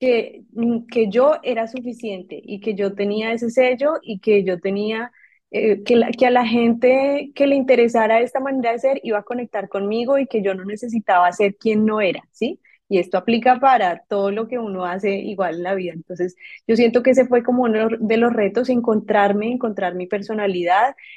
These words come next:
em, y creerme este cuento y trabajar por él cada día. Em,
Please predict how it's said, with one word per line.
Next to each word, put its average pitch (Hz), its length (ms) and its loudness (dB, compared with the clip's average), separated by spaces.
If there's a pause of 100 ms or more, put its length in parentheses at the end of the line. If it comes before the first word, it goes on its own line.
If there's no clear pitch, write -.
(120)
em, 190 760 0 (160)
y 247 160 -2
creerme 226 460 2
este 233 240 -2
cuento 240 440 -2
y 220 280 -6
trabajar 196 460 -6
por 208 180 -2
él 196 220 -4 (120)
cada 185 280 2
día. 196 400 -4 (380)
Em, 175 680 -6